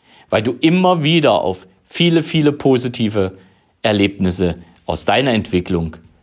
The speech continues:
zurückgreifen kannst. Ich drück dir dabei die Daumen. Ich drück dir dabei die Daumen, dass du den richtigen Weg findest.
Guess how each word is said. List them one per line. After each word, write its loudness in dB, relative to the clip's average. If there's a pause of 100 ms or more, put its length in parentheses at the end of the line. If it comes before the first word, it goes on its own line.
zurückgreifen -4
kannst. -18 (1400)
Ich -2
drück 2
dir 2
dabei 4
die 0
Daumen. 2
Ich -2
drück -4
dir 0
dabei 2
die -2
Daumen, 2
dass -2
du -8
den -2
richtigen -2
Weg -2
findest. -2